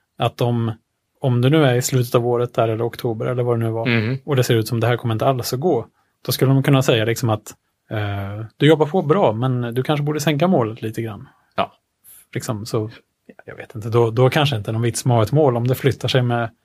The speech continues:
Speaker 1: med sin prestation på något sätt. Men, ja.
Speaker 2: Nej, men jag, jag tyckte bara att det, det rimmade inte, därför att de här två
Speaker 1: Mm.
Speaker 2: målen, det var två helt olika sorters problem och de, de hanterade båda fel. Och då kan man inte bara svara med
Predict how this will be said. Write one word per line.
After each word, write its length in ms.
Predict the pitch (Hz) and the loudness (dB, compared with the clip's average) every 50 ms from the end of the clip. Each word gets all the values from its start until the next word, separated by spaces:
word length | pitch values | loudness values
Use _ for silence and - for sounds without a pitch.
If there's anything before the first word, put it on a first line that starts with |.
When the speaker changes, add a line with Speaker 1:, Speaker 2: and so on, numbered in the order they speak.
| _ _ _ _ _ - | _ _ _ _ _ -6
Speaker 1:
med 240 | - 135 120 110 101 | -2 0 2 2 2
sin 140 | - 117 113 | 0 0 0
prestation 520 | - 110 - - 120 117 127 151 - 123 | 0 -2 -2 -2 -4 -6 -6 -8 -12 -14
på 100 | - - | -16 -16
något 100 | - - | -18 -18
sätt. 160 | - - - _ | -18 -20 -20 _
Men, 200 | - 117 113 123 - | -16 -16 -16 -14 -10
ja. 180 | - 131 120 - _ _ _ - | -8 -8 -8 -8 _ _ _ -4
Speaker 2:
Nej, 200 | 110 101 87 - - _ _ | -4 -2 -4 -6 -10 _ _
men 160 | - 123 127 | 2 4 4
jag, 240 | 131 127 127 127 127 - | 6 6 6 4 2 2
jag 180 | - 127 127 123 | 2 2 2 2
tyckte 220 | - 123 120 123 | 2 -2 -2 0
bara 200 | 110 110 104 95 | 2 4 4 4
att 120 | 87 - - - | 4 2 -2 -8
det, 320 | 95 95 110 104 98 117 | -4 -2 -2 -2 0 2
det 80 | 113 113 | 2 4
rimmade 340 | 110 113 107 107 - - 110 | 4 4 4 2 2 4 2
inte, 160 | 95 87 92 | 2 0 -2
därför 200 | - - - 92 | -4 -4 -4 -4
att 60 | 87 | -4
de 120 | 98 95 98 | -2 -2 0
här 120 | 117 120 | 0 -2
två 160 | - - 104 | -2 -2 -2
Speaker 1:
Mm. 180 | 90 107 107 107 | 0 0 0 0
Speaker 2:
målen, 360 | - 123 127 131 135 131 131 - _ _ _ _ _ _ _ _ _ _ _ - | 2 2 2 2 0 0 -4 -8 _ _ _ _ _ _ _ _ _ _ _ -4
det 120 | 104 110 | 0 2
var 180 | 98 98 92 - | 2 2 2 0
två 280 | - - 123 120 110 101 | -2 -2 0 2 2 4
helt 220 | 98 87 80 - | 2 2 0 -2
olika 540 | - 92 90 87 92 98 - - 101 95 95 | -6 -4 -4 -2 -4 -4 -2 0 0 0 0
sorters 360 | - - - 101 - 95 90 - | -2 -4 -6 -4 -4 -6 -6 -6
problem 600 | - - 92 85 98 117 110 82 80 80 - - _ _ _ - | -6 -6 -4 0 0 2 2 0 -2 -6 -8 -12 _ _ _ -8
och 200 | 101 98 - - | -6 -6 -4 -2
de, 340 | - 98 87 90 95 92 - - | 0 2 2 2 0 -2 -4 -4
de 360 | 98 98 90 90 92 98 - - _ | 0 0 2 2 0 -2 -4 -10 _
hanterade 600 | - - - 92 87 - 92 92 87 85 82 82 | -10 -6 -4 -4 0 2 4 4 4 4 2 0
båda 360 | 80 101 85 82 82 92 117 | 0 0 2 2 2 2 2
fel. 440 | 117 - - 139 - - - 87 - - _ _ _ _ _ _ | 2 0 -2 -2 -2 -4 -8 -8 -10 -14 _ _ _ _ _ _
Och 120 | - 98 90 | -4 -2 0
då 80 | 95 | 0
kan 160 | 92 - 113 113 | 0 0 0 2
man 120 | 117 117 | 2 0
inte 120 | 101 113 | 0 0
bara 180 | 95 92 90 87 | 0 2 2 2
svara 360 | 85 - - 95 90 87 85 | 0 0 2 2 2 2 2
med 240 | 85 85 82 82 | 0 -4 -6 -8